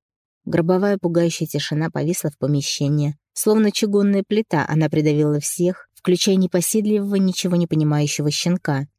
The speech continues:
Гнетущая неизвестность сдавливала грудь, дышать становилось тяжелее и тяжелее. «Вы хорошо себя чувствуете?»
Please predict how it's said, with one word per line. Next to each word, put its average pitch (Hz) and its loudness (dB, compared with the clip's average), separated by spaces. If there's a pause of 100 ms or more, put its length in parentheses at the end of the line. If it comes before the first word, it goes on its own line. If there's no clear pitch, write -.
Гнетущая 202 2
неизвестность 196 0
сдавливала 202 2
грудь, 180 0
дышать 185 0
становилось 151 0
тяжелее 156 2
и 190 -2
тяжелее. 151 0 (560)
«Вы 156 -4
хорошо 147 -2
себя - 0
чувствуете?» 151 -2